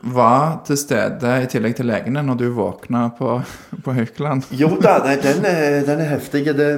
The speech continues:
Speaker 2: jeg kommer jo opp til Bergen og blir operert av det fantastiske teamet, og så blir jeg kjølt ned et par døgn for at, eh,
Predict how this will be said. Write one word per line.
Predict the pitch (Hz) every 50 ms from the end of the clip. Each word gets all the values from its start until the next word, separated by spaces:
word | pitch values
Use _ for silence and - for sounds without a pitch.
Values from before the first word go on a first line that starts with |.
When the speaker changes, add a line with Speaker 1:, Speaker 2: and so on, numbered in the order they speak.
| 147 147 156
Speaker 2:
jeg | 151 143 143
kommer | 143 143 147 139 135
jo | 135 135 131
opp | 135 -
til | 143
Bergen | 117 120 120 127 127 135 127
og | 117
blir | 117 117 117 120 120
operert | - - 117 101 107 110 123 123 - - 110
av | 101 101
det | 107 107
fantastiske | 113 104 - 113 113 110 - - 101 - 110 104
teamet, | - 110 107 110 127 127 110
og | 95
så | - 104
blir | 95 92 90 101
jeg | 95 -
kjølt | - 104 104 101 - - 98
ned | 95 98 107 120
et | 117 -
par | 101 92 87
døgn | 92 95 104 110 -
for | - 90 95
at, | 92 90 - -
eh, | 92 90 90 87 85 85